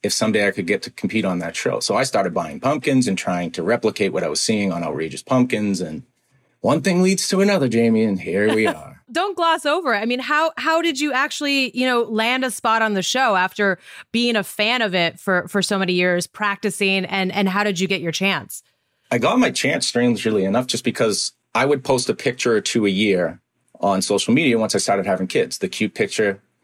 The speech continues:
Speaker 1: with the baby and a
Speaker 2: Mm-hmm.
Speaker 1: pumpkin, uh, at my house. And a friend of mine had sent it along, like, shared it or whatever you do. And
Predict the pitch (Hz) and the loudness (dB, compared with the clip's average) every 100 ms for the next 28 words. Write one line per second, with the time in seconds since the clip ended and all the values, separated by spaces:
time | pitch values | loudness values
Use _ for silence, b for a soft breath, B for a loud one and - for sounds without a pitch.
0 | _ 101 110 110 107 95 92 95 90 b | _ -4 0 2 2 2 0 -2 -4 b
1 | - 107 110 95 95 90 101 98 95 - | -4 0 0 0 2 2 2 0 0 -2
2 | 92 95 101 98 117 107 95 95 - - | -2 -2 -2 0 0 2 2 0 -2 -10
3 | b b b - 123 107 151 147 139 131 | b b b -2 -2 2 2 4 4 4
4 | 127 117 110 - - 127 117 104 107 113 | 2 2 -2 -2 -2 0 0 2 2 4
5 | 117 117 117 107 - - 123 123 110 104 | 4 4 2 0 -2 0 2 4 4 2
6 | 101 110 101 98 98 101 104 - 101 101 | 2 2 0 0 2 2 2 0 -2 0
7 | 95 95 | 2 0